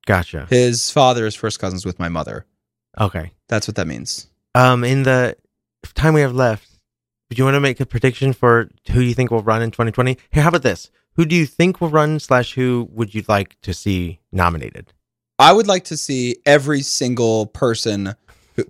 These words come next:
Speaker 2: who Politico has profiled to run, to run. I want seventeen candidates to run for president.
Speaker 1: Okay.
Speaker 2: In the, in, in the Democratic primary. And I'd like to see a Republican try and primary Trump. I'd like to see John Kasich primary Trump.
Speaker 1: He's thinking about it.
Speaker 2: I hope he does. I,
Speaker 1: Yeah.
Speaker 2: the more the merrier. I, I w-, first off,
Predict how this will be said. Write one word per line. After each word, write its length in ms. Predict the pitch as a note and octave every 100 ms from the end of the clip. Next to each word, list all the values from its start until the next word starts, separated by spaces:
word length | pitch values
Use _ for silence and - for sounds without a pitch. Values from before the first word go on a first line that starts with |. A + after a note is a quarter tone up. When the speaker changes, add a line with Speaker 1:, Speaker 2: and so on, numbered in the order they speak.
| -
Speaker 2:
who 100 | C3
Politico 520 | B2 C3 A#2+ B2 C3
has 100 | A#2
profiled 680 | - - A#2 G#2 G#2 F#2+ F#2+
to 160 | - A2+
run, 420 | G#2 F#2+ F2 F#2+
to 120 | - G#2+
run. 320 | F#2 C#2 D2+ _ -
I 100 | B2
want 160 | C3+
seventeen 500 | - D3 D3+ C#3 C#3+
candidates 480 | B2 B2 G2+ F#2+ -
to 100 | -
run 280 | F#2+ D2 D#2 _ _
for 100 | -
president. 400 | A2 F#2+ D#2 C2+ G#2
Speaker 1:
Okay. 280 | - A#2 C3+
Speaker 2:
In 80 | C3
the, 140 | B2 C3+
in, 120 | C#3+
in 160 | C#3 D#3+
the 60 |
Democratic 440 | C#3+ C3 A#2+ A2 G#2
primary. 380 | G#2+ F2+ E2 F2 -
And 180 | - B3
I'd 100 | A#3
like 140 | G3 G3
to 60 |
see 140 | - E3
a 80 |
Republican 420 | C3+ - A#2+ A#2 A#2
try 160 | -
and 80 | G2
primary 320 | - G2 F#2
Trump. 240 | F2 G#2 D#2+
I'd 100 | B2
like 140 | C3
to 60 | -
see 120 | B2
John 220 | A#2 G#2
Kasich 360 | - G2 - -
primary 280 | G2+ F#2
Trump. 220 | F#2 F#2+ F#2
Speaker 1:
He's 160 | E3 F3
thinking 220 | F#3 G3
about 200 | A2+ A2+
it. 120 | C3+ -
Speaker 2:
I 100 | -
hope 120 | F#4
he 80 | D4
does. 340 | G3 G#2+ F#2
I, 100 | -
Speaker 1:
Yeah. 140 | E3 G3+
Speaker 2:
the 100 | F#3
more 180 | F#3 G3+
the 80 | F#3+
merrier. 460 | E3 D3+ G#2+ F2+ -
I, 140 | E3 -
I 100 | G3+
w-, 180 | G#3+ G3+ -
first 240 | F#3 B3 G#3+
off, 320 | F#3 - _